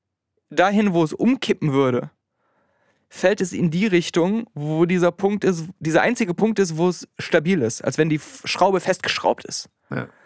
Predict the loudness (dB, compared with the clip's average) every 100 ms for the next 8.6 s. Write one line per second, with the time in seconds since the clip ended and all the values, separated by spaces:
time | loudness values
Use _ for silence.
0 | _ _ _ -2 2 2 2 2 0 0
1 | 0 0 -2 -2 -2 0 2 2 -2 -4
2 | -4 -2 0 0 2 0 0 0 0 -2
3 | -4 -2 0 2 0 0 0 2 2 0
4 | 2 2 2 -2 -4 -2 0 2 0 0
5 | -2 -6 -16 _ _ _ _ _ _ _
6 | _ -20 _ _ _ _ _ -6 -2 0
7 | 0 -2 -6 -6 -2 -2 -2 -4 -4 -6
8 | -6 -6 -8 -8 -10